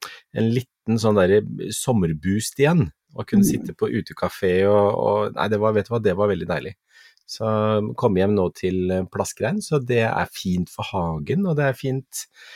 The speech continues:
Speaker 1: for det meste, men, eh, da er det veldig deilig å kunne sitte inne når man kommer hjem. <laughs>
Speaker 2: Ja, absolutt. <laughs> Ja. Tenker du har fått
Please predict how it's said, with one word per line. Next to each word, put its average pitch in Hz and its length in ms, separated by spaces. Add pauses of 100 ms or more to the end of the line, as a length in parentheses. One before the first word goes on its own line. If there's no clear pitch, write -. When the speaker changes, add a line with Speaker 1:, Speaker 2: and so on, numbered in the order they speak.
(160)
Speaker 1:
for 120 240
det 127 80
meste, 123 320
men, 135 400
eh, 127 320 (240)
da 113 160
er 110 80
det 117 160
veldig 95 160
deilig 90 240
å - 80
kunne 104 160
sitte - 160
inne 95 160
når 92 160
man - 80
kommer 120 160
hjem. - 160 (320)
<laughs> 277 320
Speaker 2:
Ja, 277 80
absolutt. - 800 (400)
<laughs> - 960
Ja. - 160 (440)
Tenker 214 320
du 190 160
har 196 160
fått 175 220